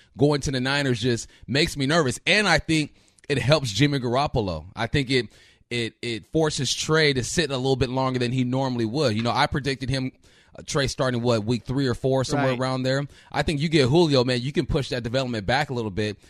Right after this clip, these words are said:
Speaker 1: and he, he's showing up week six or seven, depending on how this team is looking. But I think it's the forty-niners, man, because they got some dogs over there. They got Deebo Samuel, got Brandon Ayuk.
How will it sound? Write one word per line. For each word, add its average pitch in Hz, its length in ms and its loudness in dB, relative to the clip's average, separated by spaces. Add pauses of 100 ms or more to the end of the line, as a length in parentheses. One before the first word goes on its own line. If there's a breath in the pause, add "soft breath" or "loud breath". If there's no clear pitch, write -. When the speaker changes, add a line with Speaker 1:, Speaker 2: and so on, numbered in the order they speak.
(140 soft breath)
Speaker 1:
and 101 180 -8
he, 123 60 -4
he's 123 320 -4
showing 131 280 0
up 117 120 -2
week 113 180 -2
six - 320 -6
or 104 60 -6
seven, 135 380 -2
depending 113 360 -4
on 110 220 -4 (260 soft breath)
how 135 160 0
this 120 160 -6
team 135 220 -4
is 92 120 -10
looking. 117 360 -4 (260 soft breath)
But 120 100 -4
I 131 100 2
think 185 140 0
it's 165 100 -2
the 165 60 -2
forty-niners, 165 640 0
man, 139 220 -2
because 131 260 -2
they 156 140 0
got 151 200 2
some 147 120 -6
dogs 147 340 0
over 117 140 -2
there. 101 160 -2
They 101 80 -4
got 113 220 -2
Deebo 135 280 -2
Samuel, 139 400 -4
got 117 180 -2
Brandon 131 260 0
Ayuk. 131 600 -2